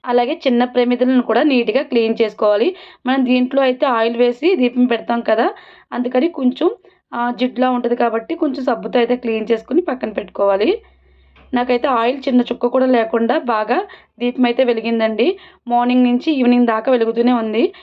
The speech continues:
మళ్ళీ నేను ఈవినింగ్ మళ్ళీ దీపం వెలిగించుకునే దాకా అలా వెలుగుతూనే ఉందండి.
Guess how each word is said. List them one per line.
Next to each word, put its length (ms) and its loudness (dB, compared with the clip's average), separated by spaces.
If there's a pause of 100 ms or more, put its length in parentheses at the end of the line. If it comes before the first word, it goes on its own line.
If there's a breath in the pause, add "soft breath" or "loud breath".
(240 loud breath)
మళ్ళీ 200 -4
నేను 180 2
ఈవినింగ్ 320 0
మళ్ళీ 180 0 (100)
దీపం 280 0
వెలిగించుకునే 500 -4
దాకా 180 -2
అలా 160 4
వెలుగుతూనే 380 -2 (100)
ఉందండి. 360 -2